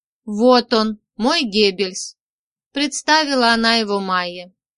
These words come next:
Потом вышла на лестничную площадку и, закрывая за собой дверь, заключила: "Ну, я пошла. Не будьте идиотами". Майя решила, что она на самом деле выглядит полной идиоткой,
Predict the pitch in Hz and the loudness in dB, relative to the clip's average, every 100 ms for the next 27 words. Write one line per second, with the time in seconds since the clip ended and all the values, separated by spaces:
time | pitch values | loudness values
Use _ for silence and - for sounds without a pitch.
0 | _ - 208 226 220 220 240 247 220 220 | _ -6 -2 0 2 0 0 0 0 0
1 | 220 226 226 202 - 208 202 196 - - | 0 0 -2 -6 -6 -6 -4 -6 -4 -2
2 | 240 302 - 170 - _ _ _ - 294 | -2 -2 -10 -18 -18 _ _ _ -6 -4
3 | 294 - 302 302 311 302 285 285 294 240 | -2 -4 -6 0 0 0 -2 -6 -6 -4
4 | 277 240 269 339 - 208 262 262 214 - | -4 -4 -4 -6 -8 -6 -6 -2 -4 -4
5 | 202 185 180 180 _ _ _ _ _ 202 | -8 -8 -10 -14 _ _ _ _ _ 0
6 | 226 339 349 208 220 233 220 - 196 175 | 2 2 -2 -2 0 0 -2 -2 -6 -8
7 | 170 _ _ _ _ 226 233 208 220 370 | -10 _ _ _ _ 0 2 2 -2 -4
8 | - - 226 190 190 214 202 202 208 202 | -4 -2 0 0 0 0 0 -2 -6 -6
9 | 196 208 _ _ _ _ _ _ _ _ | -12 -20 _ _ _ _ _ _ _ _
10 | _ - 226 254 240 233 240 - 254 294 | _ -2 2 4 4 2 0 -2 -2 -2
11 | 254 175 - - - 247 254 247 254 285 | -2 -6 -8 -8 -2 0 2 0 0 0
12 | 294 294 247 196 214 202 180 220 302 294 | 2 2 0 2 2 2 -2 -4 -2 -2
13 | 202 208 - 262 254 208 185 180 180 185 | -4 -6 -4 -2 0 -2 -6 -6 -6 -6
14 | - - 180 | -10 -16 -16